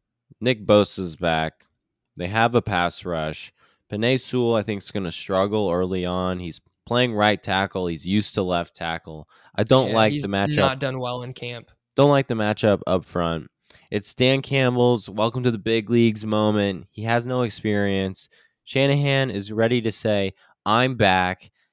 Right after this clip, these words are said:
Speaker 1: after a terrible season last year, everyone banged up. They're ready to roll week one healthy. They're gonna just steamroll them. I think it's a twenty-seven to seven kinda game.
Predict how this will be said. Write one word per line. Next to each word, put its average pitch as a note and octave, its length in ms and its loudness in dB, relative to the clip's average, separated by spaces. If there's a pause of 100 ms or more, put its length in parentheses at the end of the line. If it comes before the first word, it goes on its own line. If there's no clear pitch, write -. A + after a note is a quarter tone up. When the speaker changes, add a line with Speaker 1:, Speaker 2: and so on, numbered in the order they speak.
(220)
Speaker 1:
after G2+ 380 0
a E2+ 200 0 (300)
terrible C3+ 920 2
season G#2 680 -2
last G2+ 460 -2
year, D2 400 -8 (280)
everyone G2+ 320 2
banged F2 260 -4
up. E2+ 260 -2 (460)
They're C#3+ 220 6
ready D#3 260 2
to A#2 80 4
roll G#2+ 320 4
week F#2+ 300 -4
one G2 260 -2
healthy. F#2+ 560 -4
They're F2+ 120 -6
gonna G2+ 260 -2
just - 500 -8
steamroll G2 500 -2
them. D#2+ 200 -10
I G2 100 -2
think G#2+ 160 -4
it's - 140 -14
a - 20 -20
twenty-seven F2+ 680 -6
to D#2 80 -8
seven E2 360 -6
kinda D2 240 -10
game. - 380 -14